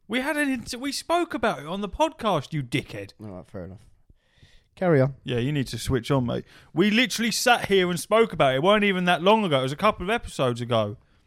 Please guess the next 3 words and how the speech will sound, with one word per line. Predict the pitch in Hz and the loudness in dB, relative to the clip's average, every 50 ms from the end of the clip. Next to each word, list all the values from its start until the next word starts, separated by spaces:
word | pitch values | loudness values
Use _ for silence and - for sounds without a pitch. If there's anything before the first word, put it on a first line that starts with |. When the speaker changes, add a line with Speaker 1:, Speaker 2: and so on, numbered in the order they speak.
| _ _ _ _ _ _ _ _ _ _ _ - _ _ _ _ _ _ _ _ _ _ _ _ _ _ _ _ _ _ _ - | _ _ _ _ _ _ _ _ _ _ _ -20 _ _ _ _ _ _ _ _ _ _ _ _ _ _ _ _ _ _ _ -6
Speaker 1:
The | 135 156 156 | -4 -4 2
Witcher | 165 202 - 123 - - 165 156 | 2 2 0 0 -2 0 0 2
Ronin. | 151 170 175 190 202 185 147 120 107 107 - | 4 6 6 8 8 6 4 2 -2 -4 -8